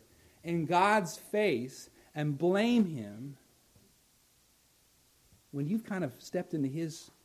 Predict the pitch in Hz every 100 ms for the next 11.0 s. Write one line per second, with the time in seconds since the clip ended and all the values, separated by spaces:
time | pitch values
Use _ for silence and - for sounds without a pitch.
0 | _ - - 220 - - _ _ _ _
1 | _ _ _ _ _ _ _ _ _ -
2 | 113 127 190 175 151 135 131 117 - 131
3 | 117 113 110 127 160 151 113 92 92 -
4 | - _ _ _ _ _ _ _ _ _
5 | _ 110 104 110 104 101 - - _ _
6 | _ _ _ _ _ _ - 98 101 98
7 | - - _ _ _ _ _ _ _ _
8 | _ _ _ _ _ _ _ _ 127 175
9 | 277 254 - 190 151 - 202 208 202 -
10 | 185 180 190 160 117 110 104 107 -